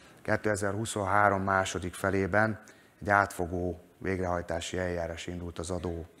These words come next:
hátralékos adósokkal szemben, melynek hatására a befolyt adóbevételek több mint kilencven millió forintot tettek ki. Ez az előző évhez képest jelentős emelkedés volt.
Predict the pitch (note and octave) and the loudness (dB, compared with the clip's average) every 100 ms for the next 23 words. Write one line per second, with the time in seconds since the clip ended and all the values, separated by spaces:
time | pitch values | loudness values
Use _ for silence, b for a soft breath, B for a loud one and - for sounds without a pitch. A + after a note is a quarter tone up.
0 | B B B B B _ F#2 F#2 F2+ F2 | B B B B B _ 2 2 2 0
1 | F2+ E2+ F2 F2+ F#2 E2 - E2 - E2+ | -2 -4 -6 -4 -2 -4 -4 -6 -4 -4
2 | E2+ - F2+ G2+ G#2 G#2+ F#2 - _ _ | -2 -2 -2 2 4 2 0 -10 _ _
3 | _ _ _ _ - F2+ F#2+ F2+ E2 F#2+ | _ _ _ _ -12 -4 -2 -2 -2 -4
4 | - E2+ E2+ F#2 F#2 F2+ F2 F2+ F2+ F2 | -4 -4 -4 -6 -6 -6 -6 -6 -6 -8
5 | - - - F#2 F#2 E2+ F2+ F2+ F2 F2 | -12 -20 -10 -4 -4 -4 -8 -10 -6 -2
6 | F2+ - B B B B F#2+ F#2+ F2 - | -2 -4 B B B B -2 -2 -2 -4
7 | F#2+ F2 F2 E2+ E2+ E2+ E2+ D#2+ - F2 | -4 -2 -6 -6 -6 -6 -6 -6 -8 -8
8 | E2+ E2 D#2 E2 E2 - E2 - G#2+ G#2 | -8 -8 -6 -6 -6 -6 -10 -2 0 0
9 | B B B B B F#2+ F#2 E2 - - | B B B B B -2 -2 -4 -12 -16
10 | - E2 F#2+ F#2 F2 F2 F2 E2 D#2+ D#2+ | -16 -8 -4 -4 -4 -6 -8 -8 -12 -10
11 | F2 - D#2+ - E2+ F2 - E2+ E2 D#2+ | -10 -8 -10 -8 -10 -10 -12 -10 -10 -10
12 | E2 - D#2 D#2 D2+ D2 D2 - - D#2 | -10 -10 -10 -12 -12 -10 -10 -12 -10 -10
13 | D2+ | -12